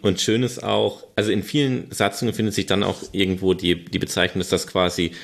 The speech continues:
kein Ausschluss ist, sondern eine Streichung von der Mitgliederliste. Ähm, und da kommen wir schon fast so ein bisschen in die Verfahren des Ausschlusses rein.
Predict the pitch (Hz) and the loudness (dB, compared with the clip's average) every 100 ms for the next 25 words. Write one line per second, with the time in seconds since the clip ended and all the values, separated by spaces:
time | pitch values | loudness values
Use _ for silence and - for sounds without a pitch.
0 | - - - 87 85 107 - 123 117 104 | -18 -10 -2 0 2 0 2 -2 -2 -2
1 | 107 95 87 82 - 87 98 107 92 92 | 0 2 2 0 -2 0 0 0 -2 0
2 | 82 82 - 92 85 80 76 - 78 - | 0 0 -2 0 2 0 -4 -4 -6 -6
3 | - - - - _ _ 92 87 87 87 | -18 -20 -20 -20 _ _ 0 2 0 -2
4 | 87 - - 95 90 - 98 95 92 95 | -6 -10 -4 0 2 2 2 2 0 -2
5 | 90 - 120 - 113 98 - 98 85 90 | -2 -2 -2 0 2 0 0 0 2 0
6 | - 92 92 95 87 - 92 87 - - | 2 0 0 0 -2 0 0 0 -2 -4
7 | 82 - 85 90 | -4 -4 0 0